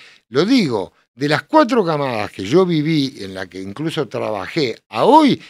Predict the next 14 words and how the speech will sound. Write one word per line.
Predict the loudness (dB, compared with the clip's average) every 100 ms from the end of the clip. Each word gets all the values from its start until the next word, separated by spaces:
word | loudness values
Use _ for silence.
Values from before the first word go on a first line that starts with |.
| _
esta | -8 0 0
camada | 0 -4 -2 -2 -2
de | -4
estos | -6 -12 -6
jóvenes | -4 -4 -6 -12
que | -18
están | -16 -10 -4
hoy, | -2 -2 -4 -12 _
y | -16
los | -14
camaristas, | -12 -8 -2 -2 -2 0 0 0 _ -20
son | -8 -4 -4 -2
buenísimos, | 0 2 2 2 -4 -10 -16 -20 _ _ _
buenísimos. | 2 4 4 2 -2 -8 -14 -18